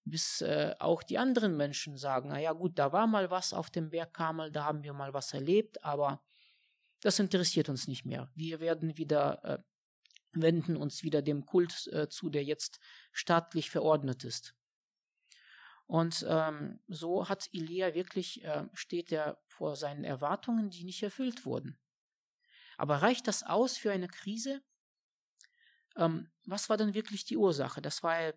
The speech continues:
diese unerfüllten Erwartungen waren so der Auslöser dafür, aber die eigentliche Ursache geht ja viel tiefer. Und wenn wir das, ähm, wenn wir betrachten, woran lag, das wirklich lag, dass, äh, Elia sich jetzt wirklich so, ähm,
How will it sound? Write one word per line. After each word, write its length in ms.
diese 260
unerfüllten 560
Erwartungen 560
waren 220
so 100
der 160
Auslöser 500
dafür, 400
aber 300
die 80
eigentliche 480
Ursache 460
geht 200
ja 100
viel 220
tiefer. 500
Und 380
wenn 180
wir 80
das, 260
ähm, 240
wenn 240
wir 140
betrachten, 540
woran 320
lag, 240
das 180
wirklich 360
lag, 260
dass, 340
äh, 300
Elia 420
sich 280
jetzt 260
wirklich 420
so, 400
ähm, 200